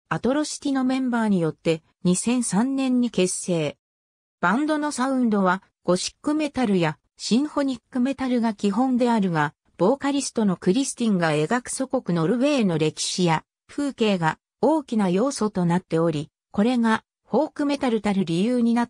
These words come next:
ている。セカンドアルバム、ヴィンランドサーガは、バイキングであった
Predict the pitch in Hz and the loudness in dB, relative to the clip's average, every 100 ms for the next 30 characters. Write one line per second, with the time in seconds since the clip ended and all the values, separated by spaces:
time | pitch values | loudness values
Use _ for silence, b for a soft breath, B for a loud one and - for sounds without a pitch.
0 | _ 185 151 143 139 - _ _ _ _ | _ -4 -2 -4 -8 -10 _ _ _ _
1 | - 202 196 302 302 277 262 254 202 180 | -4 -2 0 0 0 0 2 2 0 0
2 | 160 - _ - 185 254 269 277 277 277 | -2 -6 _ -2 0 2 0 0 -2 -2
3 | 285 269 214 175 156 156 - _ - 240 | -2 0 2 2 2 0 -4 _ -2 0
4 | 311 - 247 185 180 175 175 - 165 | 0 0 2 2 2 0 -2 -2 -4